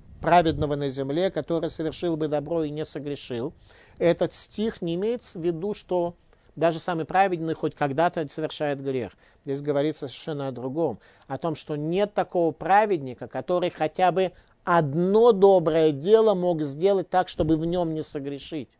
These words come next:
Нет такого праведника, который хотя бы одно заповедь сделал с чистым намерением во имя небес. Зачем мы всё это учим? Что это показывает нам,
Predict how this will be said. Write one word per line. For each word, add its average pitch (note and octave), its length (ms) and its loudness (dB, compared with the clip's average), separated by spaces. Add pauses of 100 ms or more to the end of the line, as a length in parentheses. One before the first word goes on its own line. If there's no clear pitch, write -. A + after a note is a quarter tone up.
(720)
Нет F3+ 340 0
такого G3 300 6
праведника, G3+ 580 4
который F#3 320 -2
хотя F#3 320 2
бы F#3 160 4
одно G3+ 640 4 (360)
заповедь D#3+ 760 4
сделал D#3+ 380 2
с - 160 -10
чистым G3 600 -6
намерением F3 760 -2 (260)
во D3 200 2
имя D3 220 0
небес. A#2 420 -6 (180)
Зачем C#3 320 -4
мы C3+ 60 -4
всё - 160 -6
это A#2+ 160 -6
учим? A3 360 -2 (440)
Что - 320 -12
это D3+ 200 -6
показывает C#3 680 -6
нам, A2+ 260 -10